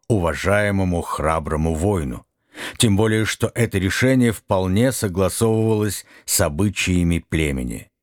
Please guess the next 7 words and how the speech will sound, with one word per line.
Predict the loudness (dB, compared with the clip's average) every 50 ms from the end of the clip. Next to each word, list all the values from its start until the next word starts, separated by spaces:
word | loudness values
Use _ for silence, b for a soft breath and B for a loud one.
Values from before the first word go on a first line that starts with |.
| _ _ _ _
Сам | -4 0 2 2 2 2 0 -2
Титон | -2 -2 -4 -2 0 2 2 2 2 0 -2 -4 _ _ _ -4
вынужден | -2 0 2 2 2 4 4 2 0 0 0 0 0 0 2
был | 0 0 0 0 -2
ожидать | -2 -2 0 0 0 2 2 0 0 0
результата | -2 -2 0 0 0 -2 0 0 0 0 0 -2 0
речи | 0 2 0 0 0 0 0 0 -2